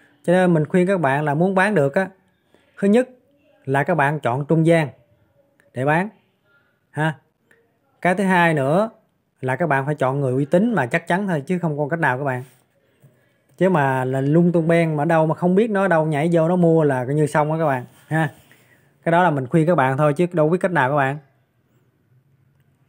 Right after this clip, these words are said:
Ha. Cái đó là chỉ có hai cách như vậy thôi.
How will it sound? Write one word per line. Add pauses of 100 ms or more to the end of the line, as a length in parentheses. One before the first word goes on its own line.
(880)
Ha. (520)
Cái
đó
là
chỉ
có
hai
cách
như
vậy
thôi.